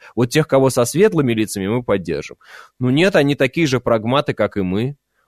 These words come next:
Они также ведут свою внешнюю политику, как и мы.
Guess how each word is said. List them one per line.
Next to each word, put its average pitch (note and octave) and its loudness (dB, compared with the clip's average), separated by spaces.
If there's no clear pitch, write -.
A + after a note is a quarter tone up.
Они A#2 0
также D#3+ 2
ведут C3 0
свою A#2 2
внешнюю A#2 -2
политику, G#2+ -2
как B2+ 0
и F#2+ -4
мы. G#2+ -4